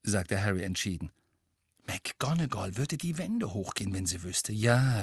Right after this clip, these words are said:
würde sie wohl“, sagte Harry. „Und wie lange, meinst du, würde es dauern, bis Umbridge einen neuen Erlass durchkriegt, wonach jeder, der sich über die Großinquisitorin beschwert, sofort rausgeworfen wird?“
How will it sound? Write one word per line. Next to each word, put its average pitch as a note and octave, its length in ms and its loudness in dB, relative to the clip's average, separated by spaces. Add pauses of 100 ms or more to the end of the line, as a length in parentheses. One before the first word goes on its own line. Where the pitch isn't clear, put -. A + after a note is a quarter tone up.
würde C3 300 2
sie A2+ 260 2
wohl“, A2+ 340 2
sagte F#2+ 380 -2
Harry. F#2+ 280 -2 (300)
„Und B2+ 160 8
wie F#3 140 4
lange, F#3 320 4
meinst D3 400 4
du, C#3+ 140 0
würde C#3 180 2
es A#2+ 140 0
dauern, C#3+ 260 4
bis A#2+ 160 6
Umbridge C#3+ 480 4
einen A#2+ 240 8
neuen D3 280 8
Erlass C#3+ 360 4
durchkriegt, D3+ 540 0 (180)
wonach C#3+ 280 8
jeder, D#3+ 320 4
der C3 140 6
sich B2+ 200 4
über B2+ 100 0
die G#2+ 140 2
Großinquisitorin C3+ 1000 4
beschwert, C3 360 6 (140)
sofort A#2+ 460 6
rausgeworfen F3 680 4
wird?“ A#2 280 2